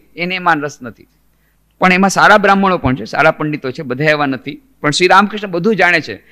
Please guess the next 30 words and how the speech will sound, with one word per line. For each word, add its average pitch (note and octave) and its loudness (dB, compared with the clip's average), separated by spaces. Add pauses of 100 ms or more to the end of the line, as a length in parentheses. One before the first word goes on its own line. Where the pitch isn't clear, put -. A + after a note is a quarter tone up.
(180)
શ્રી G#3+ 2
રામકૃષ્ણ A3 6
દક્ષિણેશ્વરમાં A3+ 2
બેઠા F#3+ 4
બેઠા G#3+ 4
બધી F#3 4
ખબર A3 6
રાખે G3 8
છે F#3+ 0
આ F#3 8
સંસારમાં F#3 2
શું F#3+ -2
થાય D3+ 6
છે. C3 -6 (220)
<laughs> - -20
એ F#3+ 6
ગજબની F#3 4
વાત. C3+ 2 (920)
અલગ B3+ 8
બેઠા G#3 4
છે, F3+ -4 (220)
દિવસ A3+ 6
રાત A3+ 6
એનું A3+ 2
મન A3 4
ભગવાનમાં G3 6
છે, F#3 -4 (120)
મા D#3+ 6
કાળીમાં F3+ 4
છે, F#3 2